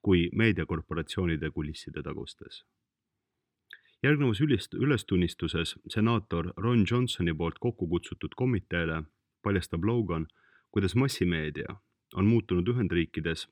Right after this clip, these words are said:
tänaseks sõnavabaduse kantsist valede levitamise, tõe mahasurumise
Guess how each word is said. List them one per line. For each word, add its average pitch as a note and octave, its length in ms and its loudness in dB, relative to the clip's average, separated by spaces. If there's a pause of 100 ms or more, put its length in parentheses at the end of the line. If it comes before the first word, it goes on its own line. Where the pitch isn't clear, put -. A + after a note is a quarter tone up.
tänaseks G2 600 -2
sõnavabaduse E2+ 920 -2
kantsist - 600 -2 (480)
valede F#2 340 4
levitamise, E2 720 -2 (320)
tõe G#2 180 2
mahasurumise D#2+ 880 -2